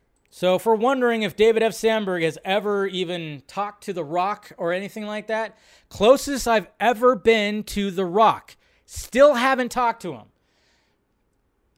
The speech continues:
Again, what are we doing here?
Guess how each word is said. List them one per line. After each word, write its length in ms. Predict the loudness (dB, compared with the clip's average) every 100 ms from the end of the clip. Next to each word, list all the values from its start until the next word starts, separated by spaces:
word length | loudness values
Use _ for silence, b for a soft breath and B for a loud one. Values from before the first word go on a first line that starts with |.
| _ -8
Again, 420 | -2 2 4 2 -4 _ _ _ _ _ _ _ -2
what 140 | 0
are 60 | 2
we 100 | 0
doing 320 | 0 2 0
here? 340 | 0 -2 -6